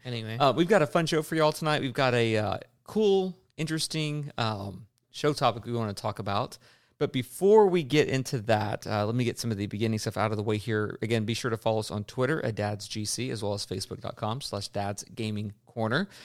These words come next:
Speaker 2: And as always, be sure to drop us a line at hey dad at dads gaming corner dot com. We'd like to hear your own thoughts and your stories and, uh, just hear from you, our listeners. Um, before we get into our main topic, uh, many of y'all probably have already heard by this point, uh, the passing of Chadwick Boseman.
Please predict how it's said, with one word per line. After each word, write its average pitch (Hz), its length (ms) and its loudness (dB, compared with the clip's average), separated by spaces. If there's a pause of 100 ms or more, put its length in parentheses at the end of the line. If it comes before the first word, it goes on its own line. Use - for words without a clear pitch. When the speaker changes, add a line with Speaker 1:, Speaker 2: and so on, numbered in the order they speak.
(280)
Speaker 2:
And 127 280 2
as 110 80 2
always, 120 260 2
be 110 120 -8
sure 117 160 -6
to 104 80 -6
drop 110 180 -2
us 110 120 -2
a 107 40 -4
line 107 200 -2
at - 60 -8
hey 127 200 -4
dad 113 260 2
at 101 80 -4
dads 107 180 -2
gaming 107 180 -6
corner 107 200 -6
dot - 140 -4
com. 123 280 -4
We'd 110 120 -6
like 101 160 -4
to 101 80 -8
hear 104 140 -4
your 104 220 -4
own 104 140 -4
thoughts 156 340 0
and 123 120 -2
your 107 80 -8
stories 180 500 -4 (420)
and, 113 480 0
uh, 107 120 0
just 151 180 -2
hear 190 100 0
from 151 200 -6
you, 147 180 0
our 131 240 2
listeners. 120 580 -4 (440)
Um, 120 380 4 (360)
before 139 260 2
we 196 80 6
get 160 140 4
into 147 220 0
our 131 100 4
main 120 220 2
topic, 113 560 2
uh, 107 260 2
many 139 220 0
of 127 80 0
y'all 123 240 6
probably 123 340 -2
have 110 140 -2
already 113 160 0
heard 113 320 -2
by 110 160 0
this 107 160 -4
point, 107 480 -4
uh, 101 160 -4
the 104 80 -4
passing 113 420 -2
of 110 120 -8
Chadwick 113 460 -4
Boseman. 107 500 -4